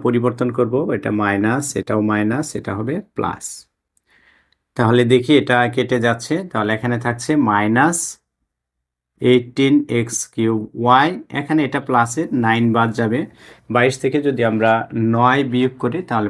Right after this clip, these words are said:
পাচ্ছি তেরো, তাহলে পাচ্ছি মাইনাসের এটা, মাইনাস থার্টিন এক্স স্কয়ার ওয়াই স্কয়ার plus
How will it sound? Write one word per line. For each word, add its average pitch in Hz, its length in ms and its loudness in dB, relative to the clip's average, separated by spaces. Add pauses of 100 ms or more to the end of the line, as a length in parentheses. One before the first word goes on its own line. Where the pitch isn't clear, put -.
পাচ্ছি 104 220 -6 (160)
তেরো, 110 280 2 (540)
তাহলে 104 220 -6
পাচ্ছি 113 220 -2 (180)
মাইনাসের 127 640 2
এটা, 131 160 -6 (180)
মাইনাস 104 380 -2 (180)
থার্টিন 131 520 2 (140)
এক্স - 140 -10 (180)
স্কয়ার 110 480 -2 (240)
ওয়াই 98 220 -4 (180)
স্কয়ার 127 460 -2 (600)
plus 123 360 4